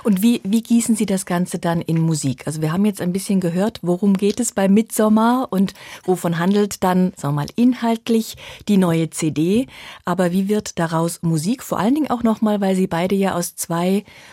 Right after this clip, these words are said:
unterschiedlichen musikkulturellen Traditionen kommen. Also in Südafrika, äh, spielt man andere Musik oder hat vielleicht auch eine andere Harmonievorstellung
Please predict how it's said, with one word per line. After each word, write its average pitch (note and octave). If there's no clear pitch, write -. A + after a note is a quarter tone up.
unterschiedlichen G3+
musikkulturellen F3+
Traditionen F3+
kommen. C3+
Also D#3+
in F3
Südafrika, F#3+
äh, F#3
spielt G3+
man F#3
andere F#3+
Musik F3
oder G3
hat F#3+
vielleicht F3+
auch E3
eine E3+
andere E3+
Harmonievorstellung D#3+